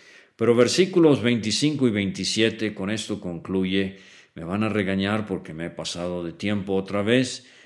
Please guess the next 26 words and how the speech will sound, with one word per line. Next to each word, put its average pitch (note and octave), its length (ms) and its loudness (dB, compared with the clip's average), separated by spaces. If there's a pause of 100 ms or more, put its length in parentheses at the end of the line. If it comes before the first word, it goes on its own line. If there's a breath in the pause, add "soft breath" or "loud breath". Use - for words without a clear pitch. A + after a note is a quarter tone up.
(120)
eh, F2+ 320 -8
pero C#3 460 8
dice D3+ 300 2
el C#3 80 4
veinticinco: A2 840 0
"Cuando F#2+ 260 -2
hubieron D3 320 4
descendido B2+ 640 2
al A#2 100 2
lugar G#2 320 0
alto, A2+ 560 -2 (840 loud breath)
eh, F#2+ 160 -4
del C3+ 240 6
lugar A#2+ 300 4
alto A#2 300 2
a G#2 40 0
la F#2 120 0
ciudad, F#2 680 -4 (100)
eh, G2 440 -2
él C3+ 280 6
habló A#2+ 480 4
con G#2+ 200 -2
Saúl A2 720 -2
en G2+ 140 -2
el F#2 220 -2
terrado". D2+ 640 -8